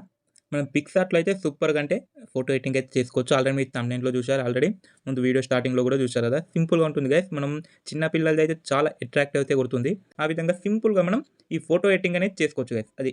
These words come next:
ఏ విధంగా చేయాలనేది మనం ఈ వీడియోలో అయితే ఎక్స్‌ప్లెయిన్ చేశాను, కావున వీడియోని స్కిప్ చేయకుండా పూర్తి అయితే చూడండి. వీడియో నచ్చితే ఒక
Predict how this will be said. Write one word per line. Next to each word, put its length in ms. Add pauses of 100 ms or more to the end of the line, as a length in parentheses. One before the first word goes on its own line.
ఏ 100
విధంగా 300
చేయాలనేది 500 (160)
మనం 280
ఈ 100
వీడియోలో 360
అయితే 120
ఎక్స్‌ప్లెయిన్ 280
చేశాను, 260
కావున 160
వీడియోని 380
స్కిప్ 200
చేయకుండా 300
పూర్తి 260
అయితే 180
చూడండి. 360 (360)
వీడియో 280
నచ్చితే 320
ఒక 120